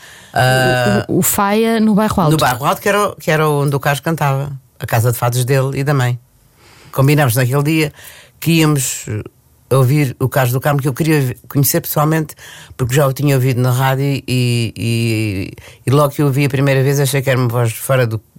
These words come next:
Speaker 1: comum, que nunca tinha ouvido cantar o fado assim e estava muito interessada em conhecê-lo. Ah, proporcionou-se nessa noite, nesse dia, dezassete de abril,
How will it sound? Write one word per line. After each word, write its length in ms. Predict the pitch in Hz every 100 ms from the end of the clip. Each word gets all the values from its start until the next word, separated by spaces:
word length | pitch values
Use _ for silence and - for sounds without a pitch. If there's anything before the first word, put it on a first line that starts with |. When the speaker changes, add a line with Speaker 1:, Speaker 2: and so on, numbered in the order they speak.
| - 135 -
Speaker 1:
comum, 380 | 127 135 156 156
que 680 | 156 - - - - -
nunca 160 | 135 135
tinha 160 | 135 143
ouvido 160 | 127
cantar 300 | 123 131 123
o 20 | 120
fado 260 | 120 110
assim 640 | 98 - 151 170 170 165 160 - - - -
e 520 | 127 131 131 127 123
estava 240 | 117 135 143
muito 160 | 151
interessada 360 | 139 123 147 143
em 60 |
conhecê-lo. 500 | 131 139 - 113 101 104 _ - - _ -
Ah, 1040 | 123 131 131 127 123 120 120 117 110 82 - - _ _ _ _ - - - -
proporcionou-se 580 | 175 160 - 170 147 151
nessa 240 | 139 165
noite, 280 | 165 185 190
nesse 220 | 151 135 131
dia, 400 | 165 180 190 202 -
dezassete 460 | 123 135 131 139 120
de 80 |
abril, 340 | 123 120 160